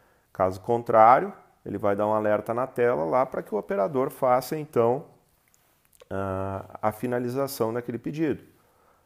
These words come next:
"Ah, bom, mas, ah, realmente tá faltando o item." Bom, então tem que ter alguém responsável por fazer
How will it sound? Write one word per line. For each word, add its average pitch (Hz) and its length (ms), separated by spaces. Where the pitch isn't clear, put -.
"Ah, 170 160
bom, 165 240
mas, 101 340
ah, 113 140
realmente 175 480
tá 185 140
faltando 165 500
o 160 60
item." 110 260
Bom, 120 260
então 90 280
tem 107 160
que 107 60
ter 117 140
alguém 110 400
responsável 139 840
por - 160
fazer 104 680